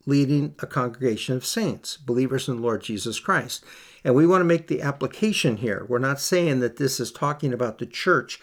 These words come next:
in Exodus seventeen. It's obviously Moses and Israel,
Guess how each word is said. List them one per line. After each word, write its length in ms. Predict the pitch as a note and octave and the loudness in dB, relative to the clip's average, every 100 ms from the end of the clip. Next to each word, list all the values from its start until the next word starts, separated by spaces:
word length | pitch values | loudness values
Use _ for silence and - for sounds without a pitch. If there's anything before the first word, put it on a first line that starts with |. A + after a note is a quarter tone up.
| - _ | -20 _
in 160 | C3 C3+ | 0 0
Exodus 440 | C3+ - A2 G#2+ | 0 -2 -2 -2
seventeen. 840 | - A2+ G#2 - G#3+ F#3 A2+ C3+ - _ _ | 0 0 -2 -2 2 2 2 -2 -6 _ _
It's 180 | B2+ - | -2 4
obviously 720 | C3+ C3+ C3 A#2+ A#2+ A#2 A2+ _ | 4 4 2 2 -2 -4 -4 _
Moses 640 | B2 C3 C3 C3 C3+ B2+ - _ _ | 0 2 4 2 0 0 -8 _ _
and 180 | A#2+ A2 | -8 0
Israel, 680 | D#3+ F3+ D3 A#2 A2 - | 2 2 2 -2 -4 -8